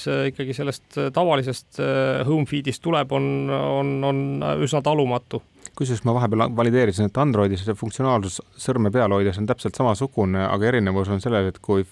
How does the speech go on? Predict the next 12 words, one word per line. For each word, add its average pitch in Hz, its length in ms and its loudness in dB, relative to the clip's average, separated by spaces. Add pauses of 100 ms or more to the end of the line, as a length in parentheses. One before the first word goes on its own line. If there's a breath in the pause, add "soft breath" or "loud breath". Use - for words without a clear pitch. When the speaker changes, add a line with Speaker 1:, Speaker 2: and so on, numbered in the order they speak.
(320)
Speaker 2:
Facebook 120 400 -2
on 107 160 2
iPhone'is 98 440 -2
all, 135 300 0
on 92 140 -2
see 95 100 -2
navigatsiooniriba, 98 840 0
siis - 160 -10
Androidis 98 500 0
on 98 80 0
ta 104 80 2
üleval. 90 380 0